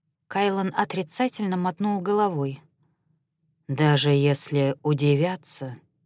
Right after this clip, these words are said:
вмиг забудут об этом". Его демоническая мощь поистине ужасала.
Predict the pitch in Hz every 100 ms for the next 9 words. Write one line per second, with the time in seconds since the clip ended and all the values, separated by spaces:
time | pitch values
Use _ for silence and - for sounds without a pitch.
0 | _ _ 143 151 165 180 151 151 160 165
1 | 160 131 131 135 131 113 127 131 _ _
2 | _ _ _ _ _ _ _ - 165 175
3 | 214 202 190 185 185 202 214 165 151 -
4 | 180 160 160 185 214 - - 170 165 175
5 | - - 175 175 - 156 160 151 - 175
6 | 151 127